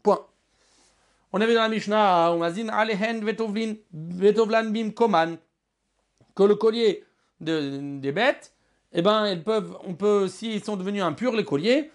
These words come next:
on peut asperger, là, avec la cendre de la vache rousse pour, pour, euh, pour enlever l'impureté des, des morts,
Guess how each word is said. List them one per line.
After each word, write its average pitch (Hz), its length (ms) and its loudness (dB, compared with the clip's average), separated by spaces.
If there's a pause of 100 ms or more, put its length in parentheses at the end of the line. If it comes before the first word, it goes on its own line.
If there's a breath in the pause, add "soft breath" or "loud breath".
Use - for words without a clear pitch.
(300 loud breath)
on 202 140 0
peut 233 140 -2
asperger, 214 840 0 (240)
là, 143 120 -4
avec 139 200 0
la 160 80 2
cendre 190 220 -2
de 180 60 2
la 165 80 4
vache 151 200 0
rousse 196 260 -2
pour, 143 320 -6
pour, 143 260 0
euh, 139 200 2
pour 143 160 -8
enlever 151 160 0
l'impureté 151 460 -2
des, 135 320 2
des 131 120 0
morts, 196 380 4